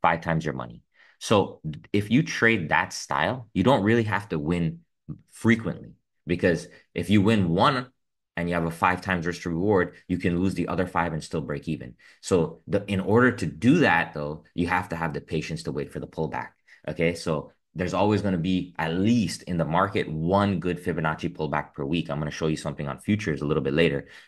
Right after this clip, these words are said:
but that's, that's my, um, example there is I'm not gonna buy up here because there's no pullback right now. All right. So what I wanna do instead is I'm gonna, if the, if it rallies higher, I'm just gonna hold my calls and be patient.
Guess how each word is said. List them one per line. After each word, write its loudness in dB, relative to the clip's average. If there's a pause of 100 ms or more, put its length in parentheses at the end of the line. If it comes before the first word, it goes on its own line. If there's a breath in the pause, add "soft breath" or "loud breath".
(100)
but -4 (160)
that's, 0
that's -2
my, -2 (100)
um, -4
example 0
there -2 (260 loud breath)
is -4 (800)
I'm 2
not 2
gonna 0
buy 2
up -4
here 0
because -4
there's -4
no -4
pullback -8
right -8
now. -20 (340)
All -2
right. 0 (160 loud breath)
So 2
what 4
I 6
wanna 0
do -2
instead -2
is -6
I'm -2
gonna, -4 (220 soft breath)
if -2
the, 2
if -6
it 0
rallies 4
higher, -2 (100)
I'm 0
just -2
gonna -2
hold -2
my -2
calls 0
and -10
be -6
patient. -2